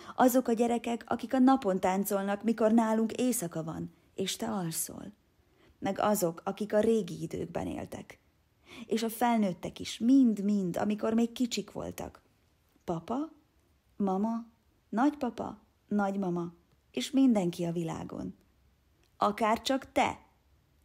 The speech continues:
aki ezeket a képeket nézegeted. És ezt a mesét hallgatod.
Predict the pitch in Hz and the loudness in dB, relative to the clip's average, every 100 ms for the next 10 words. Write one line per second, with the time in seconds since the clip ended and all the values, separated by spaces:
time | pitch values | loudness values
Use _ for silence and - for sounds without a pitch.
0 | _ - 214 226 - 262 208 185 170 160 | _ -4 -4 -2 0 2 2 -2 -4 -6
1 | 175 170 156 160 - 165 156 - - - | -6 -6 -6 -8 -6 -6 -6 -8 -10 -10
2 | - - _ _ _ _ _ _ 190 175 | -10 -12 _ _ _ _ _ _ -4 -2
3 | - 202 208 175 160 160 - 170 165 - | 0 0 0 0 0 0 -6 -10 -12 -10
4 | - - - | -10 -10 -12